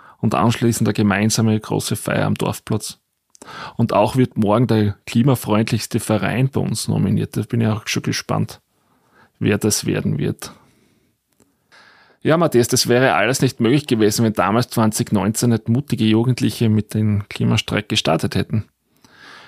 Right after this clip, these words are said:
Ich glaub, ich hab dir jetzt, glaub ich, alles erzählt.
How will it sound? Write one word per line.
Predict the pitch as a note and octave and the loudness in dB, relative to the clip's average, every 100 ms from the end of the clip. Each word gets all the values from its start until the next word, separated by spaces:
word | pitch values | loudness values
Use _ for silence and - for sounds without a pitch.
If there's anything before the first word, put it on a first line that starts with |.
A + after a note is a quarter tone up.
| _ | _
Ich | - A#2+ | -4 -2
glaub, | - C3+ C3+ | 2 0 0
ich | B2+ | 0
hab | B2+ A#2 | 0 0
dir | - A#2 | 2 2
jetzt, | A2+ - | 2 -2
glaub | - G#2 | -2 0
ich, | G#2 - - C3+ _ - | 0 -4 -14 -16 _ -4
alles | G2 G2 - | -2 0 -2
erzählt. | - - C#3+ | -4 -6 -6